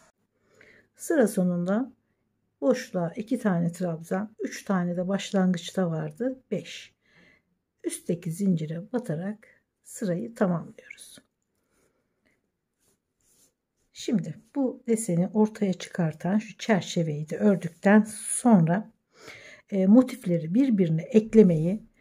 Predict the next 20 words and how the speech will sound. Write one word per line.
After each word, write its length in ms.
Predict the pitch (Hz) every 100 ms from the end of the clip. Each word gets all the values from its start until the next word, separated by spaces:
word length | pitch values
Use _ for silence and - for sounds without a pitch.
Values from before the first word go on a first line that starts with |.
| _ _ _
bu, 400 | 214 262 285 - _
e, 340 | 190 180 180 175
trabzan 500 | - 233 240 196 202
sırasından 720 | 180 185 175 - 190 196 240 240
yapmıyoruz. 680 | 202 190 - 165 170 214 -
Çünkü 400 | - 240 262 254
deniz 300 | 269 269 240
elbisesi 500 | 190 165 - 180 -
örüyoruz. 580 | 175 170 175 180 262 277 - - - - 196
E, 180 | 196
mutlaka 640 | 202 262 - 196 180 220 - _ _ _
çok 220 | - 294
seyrek, 720 | - 214 190 208 220 - - _
e, 320 | 170 170 165 165
çok, 380 | 226 233 -
e, 140 | 190 180
dokusu 380 | 190 190 214 180
gevşek 400 | 190 - 214 180
olması 360 | 165 160 165
gerekiyor. 640 | 160 156 156 - 208 254